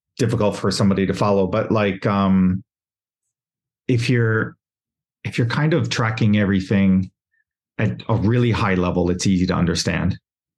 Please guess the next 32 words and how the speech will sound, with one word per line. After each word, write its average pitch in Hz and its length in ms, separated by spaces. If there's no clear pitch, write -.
right? 90 220
You 92 100
can 98 80
just - 120
kinda 92 160
say, - 140
"Oh, 95 160
well, 95 140
these 107 200
are, 104 120
like, 92 180
the 104 100
high 101 260
level 92 300
trends." 90 400
And 98 120
if 95 100
that's 127 480
enough 110 460
for 135 120
you, 147 460
you 101 120
know, 95 100
you're 92 160
fine. 95 400
But - 120
kinda 135 240
what 117 220
you're 120 100
talking 98 440
about, 87 360
y-, 120 240